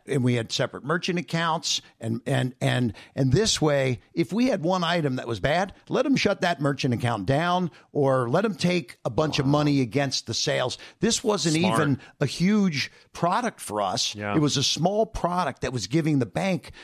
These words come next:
Speaker 1: lots of phone calls and, and chargebacks, but it, it, but the rest of our business was very solid. So,
Speaker 2: Yeah.
Speaker 1: so we, so we started setting up separate ventures.
Speaker 2: Yeah.
Speaker 1: And,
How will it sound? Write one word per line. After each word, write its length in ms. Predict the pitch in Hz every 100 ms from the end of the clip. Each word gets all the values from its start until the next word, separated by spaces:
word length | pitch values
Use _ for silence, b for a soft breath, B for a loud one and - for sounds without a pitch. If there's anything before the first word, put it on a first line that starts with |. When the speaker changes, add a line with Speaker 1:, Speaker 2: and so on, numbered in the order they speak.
| B B
Speaker 1:
lots 420 | 123 123 160 185 147
of 100 | -
phone 380 | - 147 175
calls 400 | 147 175 185 180
and, 200 | - 104 - -
and 340 | 123 120 104
chargebacks, 840 | - 139 156 165 147 175 208 - - B -
but 120 | 147
it, 80 | 151 147
it, 300 | 151 143 135
but 140 | 156 135
the 80 | 131
rest 240 | 220 -
of 80 | 175
our 80 | 113
business 440 | 120 110 113 -
was 100 | 98
very 180 | 117 98
solid. 500 | - 147 - - -
So, 120 | 110
Speaker 2:
Yeah. 440 | 135 131 120 104 85
Speaker 1:
so 280 | 147 147
we, 360 | 147 147 170 143 127
so 140 | - 156
we 160 | 175
started 580 | 226 - 190 190 151 135
setting 480 | - - 170 160 143
up 300 | 139 135 - b b
separate 500 | - - 165 170 120 - _ -
ventures. 640 | 135 151 135 147 135 -
Speaker 2:
Yeah. 320 | 104 101 101 110
Speaker 1:
And, 280 | - 165